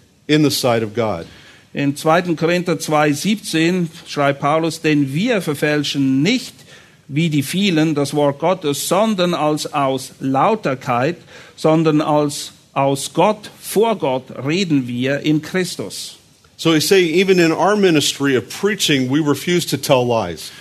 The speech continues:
Speaker 2: Er sagt, auch wir in unserem Amt als Prediger wollen nichts mit Lügen zu tun haben.
Speaker 1: Or to be deceptive. This is the idea of being cunning.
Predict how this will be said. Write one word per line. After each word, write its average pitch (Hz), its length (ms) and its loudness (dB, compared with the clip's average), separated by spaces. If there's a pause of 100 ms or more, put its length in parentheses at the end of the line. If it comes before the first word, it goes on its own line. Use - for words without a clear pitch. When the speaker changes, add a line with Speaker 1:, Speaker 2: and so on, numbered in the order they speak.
(200)
Speaker 2:
Er 156 80 0
sagt, 175 320 0
auch 170 340 2
wir 202 340 2
in 170 160 0
unserem 170 460 0
Amt 185 340 0
als 156 280 0
Prediger 170 680 0 (300)
wollen 165 420 4
nichts 254 360 2
mit 185 160 -2
Lügen 190 340 0
zu 139 140 -4
tun 127 340 0
haben. 147 420 0 (340)
Speaker 1:
Or 143 140 6
to 139 100 -6
be 147 160 0
deceptive. 135 720 0
This 120 200 -4
is 120 100 -6
the 127 80 4
idea 123 340 4
of 104 60 -2 (240)
being 123 200 2
cunning. 110 460 -2